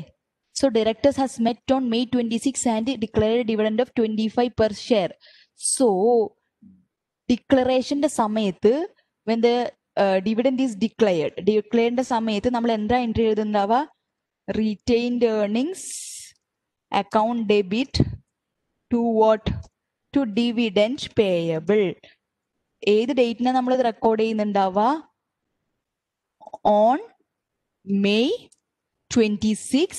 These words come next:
എന്നാണ് ഡയറക്ടേഴ്സ് മീറ്റ് ചെയ്തിട്ട് അവര് ഡിവിഡന്റ് ഡിക്ലെയർ ചെയ്തിട്ടുള്ളത്. So on that date there comes a liability, dividend payable. പേയ്മെന്റിന്റെ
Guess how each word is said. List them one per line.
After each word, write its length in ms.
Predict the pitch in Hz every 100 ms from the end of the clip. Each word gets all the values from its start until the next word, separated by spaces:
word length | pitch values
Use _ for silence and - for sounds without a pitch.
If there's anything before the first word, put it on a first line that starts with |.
| - - 190
എന്നാണ് 360 | 202 214 190 226
ഡയറക്ടേഴ്സ് 600 | 208 190 190 - 202 190 254 220
മീറ്റ് 340 | 214 202 220
ചെയ്തിട്ട് 420 | 196 185 180 233 330 427 - - - 196
അവര് 300 | 185 190 262 240
ഡിവിഡന്റ് 420 | 220 180 170 233 285
ഡിക്ലെയർ 400 | - 208 175 175
ചെയ്തിട്ടുള്ളത്. 600 | 165 170 - 156 156 170 175 -
So 80 | 247 -
on 100 | 254 277
that 140 | 285 262 220
date 180 | 262 220 - 226
there 140 | 240 233
comes 200 | 214 247
a 40 | 233
liability, 520 | 214 190 170 214 220 185
dividend 380 | 190 175 190 247 - -
payable. 480 | 180 160 156 208 190 - - - _ 240
പേയ്മെന്റിന്റെ 580 | 233 240 254 262 269